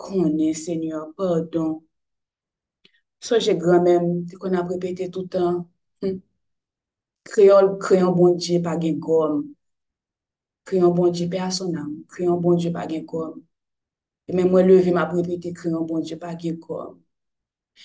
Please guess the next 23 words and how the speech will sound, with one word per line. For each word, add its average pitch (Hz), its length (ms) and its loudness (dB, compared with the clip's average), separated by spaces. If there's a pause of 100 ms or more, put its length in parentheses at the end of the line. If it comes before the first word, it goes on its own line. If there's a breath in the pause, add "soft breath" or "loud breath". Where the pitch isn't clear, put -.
(120)
Mezanmi, 285 280 4
si 302 160 -4
kreyon 381 360 -4
Bondye 190 320 -2
pa 165 160 -2
gen 170 240 0
gòm, 165 400 0 (1800)
kiyès 330 420 0
ki - 160 -18
t 196 80 -6
ap - 240 -14
sove? 165 480 -6 (1700)
Nou 269 300 4
tout 269 240 -4
t 247 100 -2
ap 233 160 -6
kondane. 226 580 -2 (3500)
Men 220 160 -6
m 185 60 -8
pa 214 100 0
t 185 120 -6
gen 180 140 -6
konesans. 185 760 -6